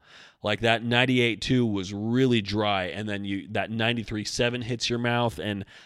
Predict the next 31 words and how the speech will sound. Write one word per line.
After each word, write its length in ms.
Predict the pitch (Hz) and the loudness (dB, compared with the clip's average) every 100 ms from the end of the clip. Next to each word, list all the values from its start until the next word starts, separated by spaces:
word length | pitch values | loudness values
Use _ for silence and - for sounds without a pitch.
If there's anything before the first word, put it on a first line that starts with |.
| - | -8
I'm 120 | 113 | 0
not 180 | 123 127 | 2 4
gonna 160 | 127 127 | 2 0
use 200 | 120 98 | -2 -2
the 140 | - | -6
M 220 | 107 117 | -6 -6
word, 520 | 127 131 139 131 123 | -2 0 2 0 -2
um, 400 | 120 110 104 101 | -2 0 2 0
but, 220 | 101 104 82 | 0 0 0
you 160 | 120 | -2
know, 80 | 107 | 0
it 80 | 104 | 2
just 180 | 113 - | 0 2
had 240 | 123 120 | 2 2
a 60 | 107 | 4
lot 340 | 104 113 107 | 4 4 2
more, 480 | 113 110 107 104 95 - - _ _ _ _ _ _ | 0 2 2 0 -2 -8 -20 _ _ _ _ _ _
um, 540 | - 104 98 95 87 87 - - - _ _ _ _ _ _ - - - _ 110 | -2 0 0 -2 -6 -12 -16 -20 -20 _ _ _ _ _ _ -20 -20 -20 _ -4
juiciness 800 | 104 120 - 98 76 71 - - - | 4 4 4 -2 -4 -4 -6 -8 -4
to 260 | - 135 98 | 2 4 2
it. 200 | 95 - - | 0 -6 -8
<laughs> 100 | - | -4
I, 120 | 107 - | -4 -4
I 60 | 110 | -10
can't 320 | - 110 98 | -6 -6 -6
say 160 | - 90 | -8 -4
that 180 | 90 82 | -4 -2
word. 240 | 90 73 | -4 -4
I, 120 | 98 - | -8 -10
I 100 | 95 | -14
just, 160 | - | -14